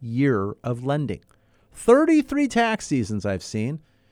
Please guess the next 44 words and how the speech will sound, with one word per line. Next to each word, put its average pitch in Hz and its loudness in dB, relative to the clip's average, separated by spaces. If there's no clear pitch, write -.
and 104 0
we've 110 -2
seen 135 -2
a 117 2
lot 127 0
of 190 -2
changes 190 0
over 101 -2
the 95 -4
years 95 -4
in 101 -6
tax 107 -6
law 123 -2
and 104 -2
various 110 0
items 117 0
that 95 -6
are 98 -4
allowed 110 -2
and 92 -4
not 98 -2
allowed, 120 -2
and 180 -4
lending 233 -4
has 107 -6
changed. - -12
One 147 2
of 208 -2
the 208 0
lending 185 -2
changes 165 -6
that 151 -8
just 156 -8
occurred, 165 -4
that 170 -4
we 127 -6
got 135 0
a 135 -2
memo 147 -2
this 139 -6
week 151 -6
from 120 -12
Freddie 160 -4
Mac. 233 -8